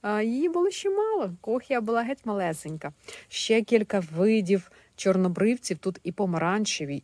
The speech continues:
і жовті яскраві, і он такі біленькі.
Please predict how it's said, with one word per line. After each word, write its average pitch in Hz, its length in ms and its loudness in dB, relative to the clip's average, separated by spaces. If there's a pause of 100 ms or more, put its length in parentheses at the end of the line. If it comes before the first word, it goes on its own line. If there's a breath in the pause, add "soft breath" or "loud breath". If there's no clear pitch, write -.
і 180 320 0
жовті 175 600 0
яскраві, 156 720 -6
і 185 140 0
он 185 160 2
такі 185 280 -2
біленькі. 156 800 -2